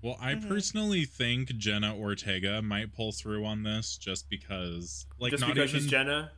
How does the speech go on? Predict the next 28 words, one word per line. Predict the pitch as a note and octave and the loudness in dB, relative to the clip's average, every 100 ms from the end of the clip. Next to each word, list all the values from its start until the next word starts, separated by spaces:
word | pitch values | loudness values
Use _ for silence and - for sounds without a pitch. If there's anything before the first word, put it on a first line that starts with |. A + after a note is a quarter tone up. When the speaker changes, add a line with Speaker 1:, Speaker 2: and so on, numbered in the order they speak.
| - | -8
Speaker 1:
yeah, | C3+ A#2+ F#2 F#2+ | -4 -2 -2 -2
not | A2+ B2 | 0 0
even | C3 C3 | 2 0
because | B2+ A#2 A#2+ | 0 0 0
of | G#2 | 0
Scream. | - - E3+ | -2 -6 -4
Speaker 3:
She's | E3 | 2
like, | F3 F3+ | 4 6
"Oh, | D4+ F4 | 4 6
it's | C4+ B3+ | 4 2
Wednesday. | D4+ F4+ B3 D#3+ C#3+ | 2 0 2 2 2
Let's," | G3 A3+ - - | 0 -4 -10 -4
yeah. | F3 C3 A#2+ | -2 -2 0
Speaker 1:
Yeah. | G2+ D#2+ - - - - - - - - | -2 -2 -10 -16 -16 -16 -16 -16 -18 -6
Speaker 3:
Yeah. | - - - | 0 0 6
Speaker 2:
Well, | F#4+ G4 B3 | 8 8 6
Jenna | - F4 F#4 G#4 F#4 - | 12 12 12 12 12 12
also, | D4 D#4 - E4+ D#4+ | 12 12 12 12 12
like, | D4+ C4+ B3+ - | 12 10 8 6
I | C4 | 6
think | C#4 E4 | 6 4
there | F4 | 6
might | D4 C#4+ | 6 6
be | D#4 D4 | 6 6
a | B3 | 10
lot | A3+ A3+ | 12 12
of, | B3+ A3+ | 10 6
like, | A3 G3+ F#3+ | 6 6 4